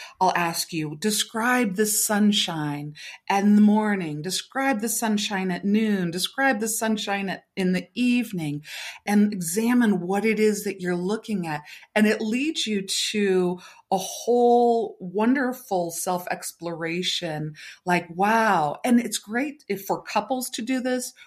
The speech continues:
for book clubs to do this. So the journal prompts are where I engage the reader. I don't talk at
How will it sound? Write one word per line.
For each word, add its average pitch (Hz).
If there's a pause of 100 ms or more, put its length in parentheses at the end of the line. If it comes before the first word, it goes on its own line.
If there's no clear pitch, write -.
(140)
for 180
book 233
clubs 226
to 226
do 233
this. 233 (240)
So 220
the 196
journal 233
prompts 160
are 180 (300)
where 190 (480)
I 196
engage 180
the 170
reader. 160
I 190
don't 277 (140)
talk 196 (560)
at 180